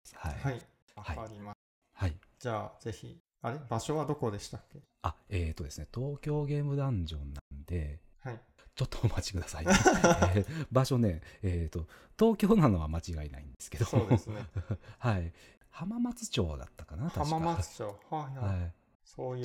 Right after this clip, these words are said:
Speaker 2: う場所があるんです。
Speaker 1: はい。
Speaker 2: 松町に。うん。
Speaker 1: あ、ちょっと間違ってたら、あれだ。
Speaker 2: はい。
Speaker 1: <laughs> えーとですね、あ、浜松町で、えー、
Speaker 2: はい。
Speaker 1: 東京都立、えー、産業貿易センターっていう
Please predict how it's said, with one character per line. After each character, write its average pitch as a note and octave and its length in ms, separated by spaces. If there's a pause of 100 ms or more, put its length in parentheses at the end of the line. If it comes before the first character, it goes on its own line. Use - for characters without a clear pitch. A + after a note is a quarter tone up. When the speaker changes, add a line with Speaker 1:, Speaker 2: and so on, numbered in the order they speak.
Speaker 2:
う A#2 60
場 A#2 140
所 B2 180
が A#2 200
あ C3 40
る A2+ 140
ん - 60
で A2 100
す。 - 60 (220)
Speaker 1:
は C#3 200
い。 G#2+ 80
Speaker 2:
松 G2+ 80
町 G#2+ 140
に。 G2 140 (240)
う A#2 60
ん。 A2 140
Speaker 1:
あ、 A2 80 (140)
ち - 60
ょ - 40
っ - 20
と - 100
間 F2 100
違 F#2+ 180
っ - 20
て - 100
た C#2 100
ら、 C2+ 160 (300)
あ C#2+ 80
れ C2 100
だ。 - 640
Speaker 2:
は A2 80
い。 G#2 60
Speaker 1:
<laughs> - 40
え B2+ 280
ー - 20
と D3 100
で F#2+ 80
す - 60
ね、 - 80
あ、 - 80 (140)
浜 D#3+ 200
松 D3+ 260
町 D#2 460
で、 A#2+ 300
え A2 240
ー、 - 20 (360)
Speaker 2:
は - 20
い。 - 40 (460)
Speaker 1:
東 F#3+ 240
京 F#3+ 360
都 F#3+ 140
立、 E2+ 540
え E2 360
ー、 - 40
産 C#3+ 240
業 C3+ 180
貿 B2 220
易 A#2 160
セ A#2+ 120
ン E2+ 80
タ - 140
ー C2+ 60
っ - 40
て D#2 100
い D2+ 60
う D2 40